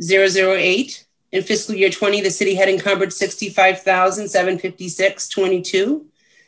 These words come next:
expended a hundred thirty-two thousand one fifty-five oh three. This includes twenty-five percent of the covid nineteen fema eligible expenses.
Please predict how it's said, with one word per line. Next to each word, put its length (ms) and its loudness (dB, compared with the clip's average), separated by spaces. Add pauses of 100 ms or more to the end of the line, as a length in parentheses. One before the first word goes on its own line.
(160)
expended 540 2
a 60 6
hundred 360 0
thirty-two 440 -2
thousand 540 4
one 220 0
fifty-five 580 0
oh 140 0
three. 480 -2 (560)
This 220 2
includes 340 2
twenty-five 880 4
percent 580 0
of 120 -4
the 100 0
covid 320 0
nineteen 580 4
fema 220 6
eligible 400 -2
expenses. 800 -8